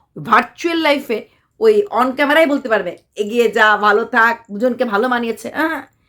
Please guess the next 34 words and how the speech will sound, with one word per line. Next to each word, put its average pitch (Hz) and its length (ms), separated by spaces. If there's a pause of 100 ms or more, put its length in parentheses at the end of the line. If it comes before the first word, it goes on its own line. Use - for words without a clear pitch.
(140)
এইরকম 349 440
মেয়েকে 262 260
কেউ 220 260 (300)
ঘরে 185 280
আনবে 170 280
না, 151 120 (840)
ঘরে 370 260
আনবে 262 180
না। 262 60
ওই 339 80
বাইরের 247 400
থেকে, 359 240
আহ, 277 320
আহ, 285 200
আহ, 277 400
লোকের 359 340
মেয়ে, 185 220 (280)
পরের 330 220 (100)
ছেলে 339 320 (180)
পরমানন্দ, 262 580
যতগুলো 277 520
তত 269 80
আনন্দ। 190 380 (400)
লোকের 339 320
মেয়ে 330 160
হা-, 269 280
হাতে 262 280
মেহেন্দি 285 280
করুক, 269 320
লোকের, 294 380
লোকের 294 320
মেয়ে 269 140
কান্না 254 240
করুক, 240 280